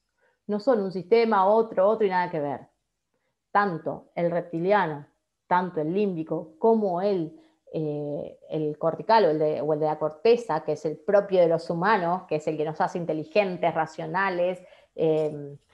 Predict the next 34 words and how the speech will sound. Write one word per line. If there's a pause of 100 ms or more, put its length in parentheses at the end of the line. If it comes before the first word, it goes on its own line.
(320)
lógicos,
que
podemos
hacer
asociaciones
y
todo
eso, (200)
¿sí? (120)
Todos
están
conectados. (640)
Entonces, (580)
¿qué
puedo
hacer
yo?
Yo
puedo
decirle
a
mi,
a
mi,
como
es-,
como
decíamos
allá
en
el,
en
el
reptiliano,